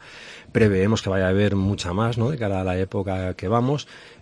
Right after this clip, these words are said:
Pero bueno, en principio muy bien, muy tranquila, eh, muy dinámica. La gente, pues, se reparte mucho por la zona centro, sus, eh, senderismos, su ocio alternativo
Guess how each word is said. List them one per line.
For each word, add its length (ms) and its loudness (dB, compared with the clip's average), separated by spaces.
Pero 320 2
bueno, 160 2
en 80 0
principio 480 0
muy 220 0
bien, 160 2
muy 100 2
tranquila, 960 0
eh, 80 0
muy 160 0
dinámica. 640 -2
La 80 0
gente, 640 -2
pues, 140 -10
se 80 -6
reparte 240 -8
mucho 140 -8
por 80 -6
la 60 -10
zona 140 -6
centro, 560 -4
sus, 500 -6
eh, 360 -6
senderismos, 760 -4
su 240 -4
ocio 400 0
alternativo 840 -2